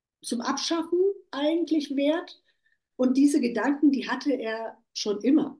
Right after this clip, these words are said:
Der hat die vielleicht nicht so prononciert geäußert, aber ich erinnere mich an seinen Auftritt, ähm, im N-S-A-Untersuchungsausschuss, als es um diese Snowden-Leaks ging und,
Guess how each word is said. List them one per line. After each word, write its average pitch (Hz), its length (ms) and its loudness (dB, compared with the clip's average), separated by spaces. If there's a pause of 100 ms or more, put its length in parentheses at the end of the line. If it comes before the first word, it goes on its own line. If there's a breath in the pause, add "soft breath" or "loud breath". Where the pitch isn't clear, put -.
Der 190 100 -10
hat 208 120 -2
die 262 80 0
vielleicht 202 340 -4
nicht 254 220 -2
so 240 140 -6
prononciert 208 760 -8
geäußert, 226 680 -4
aber 190 520 -6 (420 soft breath)
ich - 140 -6
erinnere 220 320 0
mich 233 200 -2
an 214 200 -4
seinen 202 320 -4
Auftritt, 220 840 -4
ähm, 196 720 -4
im 208 220 -2
N-S-A-Untersuchungsausschuss, 277 1700 0
als 202 200 -6
es - 80 -14
um 196 140 -6
diese 180 220 -8
Snowden-Leaks 262 1300 2
ging 247 480 0
und, 185 400 -8